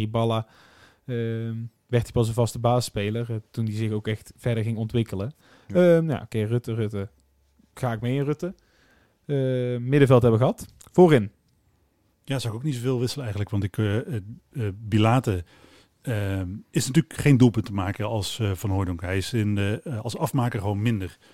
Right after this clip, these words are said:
Speaker 3: Maar ik vind dat hij wel echt, eh, veel toevoegt aan dit elftal. Ik, eh, eh, zou hem denk ik op dit moment gewoon laten staan.
Speaker 2: Ja. Nee, dat zijn bijdrage ook iets minder dan bij Sydney uit te drukken is in zijn doelpuntenbijdrage. Dat hij ook op andere manieren best wel, eh,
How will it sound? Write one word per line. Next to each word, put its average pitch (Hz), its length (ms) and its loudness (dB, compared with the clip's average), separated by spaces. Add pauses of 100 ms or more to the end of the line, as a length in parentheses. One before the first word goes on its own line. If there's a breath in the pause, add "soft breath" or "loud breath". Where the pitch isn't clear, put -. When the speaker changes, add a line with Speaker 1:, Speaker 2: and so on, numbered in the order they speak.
(240 soft breath)
Speaker 3:
Maar 110 180 -4
ik 110 100 -6
vind 117 340 -4
dat 113 120 -4
hij 110 160 0
wel 123 220 0
echt, - 280 -8
eh, 107 160 0 (320)
veel 113 240 2
toevoegt 135 380 0
aan 110 80 0
dit 104 120 -6
elftal. 95 420 -10 (460 soft breath)
Ik, - 220 -12
eh, 101 260 0
eh, - 60 -8 (260)
zou 110 180 4
hem 120 120 4
denk 117 140 4
ik 107 60 -2
op 120 80 0
dit 123 80 4
moment 117 160 2
gewoon 113 160 -2
laten 101 220 -4
staan. 107 300 -4 (800 soft breath)
Speaker 2:
Ja. 101 160 -8 (460 loud breath)
Nee, 110 100 -2
dat 113 160 0
zijn 113 220 2
bijdrage 110 440 2
ook 101 240 -6
iets 123 220 -8
minder 107 440 -2
dan 101 120 -4
bij 98 80 -2
Sydney 104 520 -4
uit 110 200 -2
te 98 60 -10
drukken 98 260 -4
is 101 80 -6
in 98 120 -4
zijn 95 120 -6
doelpuntenbijdrage. 90 840 -6
Dat - 140 -14
hij 90 160 -6
ook 98 160 -10
op 95 100 -12
andere 104 260 -4
manieren 92 540 -6
best 87 180 -10
wel, 90 320 -8
eh, 87 320 -10